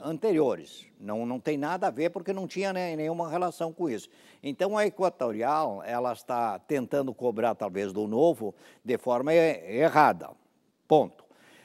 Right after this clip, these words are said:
Pra fazer, se a, a Equatorial, a C E Equatorial aceitou um novo morador, um novo titular dessa conta,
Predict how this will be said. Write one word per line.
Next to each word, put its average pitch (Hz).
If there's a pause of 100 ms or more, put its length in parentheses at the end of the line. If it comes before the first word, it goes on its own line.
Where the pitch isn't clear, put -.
(160)
Pra 214
fazer, 139
se -
a, 139
a 131
Equatorial, 135
a 101
C -
E 147
Equatorial 123
aceitou 170
um 185
novo 151
morador, 120
um 120
novo 160
titular 117
dessa 98
conta, 143